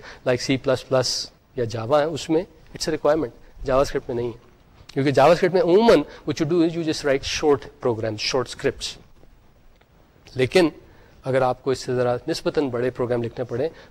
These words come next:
تو تھوڑی سی گڑبڑ ہو جائے گی۔ کیا پرابلم ہو سکتی ہے؟ یعنی ویریبلز کو ڈکلیئر کرنے، کر کے اگر ہم یوز کریں تو اس کا کیا فائدہ کیا ہوتا ہے؟ آپ میں سے کسی کو اس بارے میں علم ہے؟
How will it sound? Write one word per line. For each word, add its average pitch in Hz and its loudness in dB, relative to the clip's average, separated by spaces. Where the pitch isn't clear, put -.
تو 139 -8
تھوڑی 127 -4
سی 127 -6
گڑبڑ 117 -2
ہو 101 -12
جائے 107 -16
گی۔ 127 -20
کیا 165 4
پرابلم 123 -2
ہو 107 -8
سکتی - -16
ہے؟ - -10
یعنی 143 2
ویریبلز 156 4
کو - -4
ڈکلیئر 147 2
کرنے، 147 0
کر 143 0
کے 165 2
اگر 143 4
ہم 131 0
یوز 131 -4
کریں 160 4
تو 180 -4
اس - -8
کا 196 0
کیا 180 4
فائدہ 135 0
کیا 135 0
ہوتا - -10
ہے؟ - -14
آپ 127 -4
میں 131 -2
سے 135 0
کسی - -8
کو 131 0
اس 131 -4
بارے 127 0
میں 131 -2
علم 151 -4
ہے؟ 127 -8